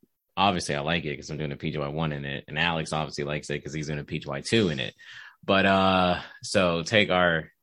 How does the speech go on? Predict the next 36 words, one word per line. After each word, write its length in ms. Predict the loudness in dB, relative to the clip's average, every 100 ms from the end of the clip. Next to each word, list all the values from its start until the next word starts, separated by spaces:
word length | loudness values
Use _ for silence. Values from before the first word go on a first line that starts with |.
| -6
our 180 | -4 2
words 260 | 2 2
with 100 | 0
a 40 | -2
grain 160 | -2
of 80 | -2
salt 340 | -4 -4 -6
'cause 100 | -6
we 80 | -4
might 200 | -4 -4
be 80 | -6
biased. 560 | -4 -4 -4 -8 -12 0
But, 260 | 2 2 -4 -18 -18 -10
um, 360 | 0 2 4 2
it's 120 | 0
a 60 | 0
great 240 | 2 2
profession 600 | 0 0 0 0 -4 -6
for 140 | -8 -10
sure. 340 | -6 -8 -8 -16 -20 -2
And 220 | 4 6
then, 380 | 6 4 2 0 -6 _ -4
you 120 | 0
know, 320 | 0 0 -2
thinking 340 | -2 -2 0 -2
about 320 | 0 0 0
legislature, 560 | -4 -4 -4 -6 -6
that's 180 | -6 -2
not 160 | -2 -2
one 220 | -2 -4
you 120 | -4
hear 220 | -6 -8
people 320 | -8 -10 -10 -10
talk 320 | -4 -4 -2
about 280 | 0 0 0
often, 560 | -2 -4 -4 -4 -4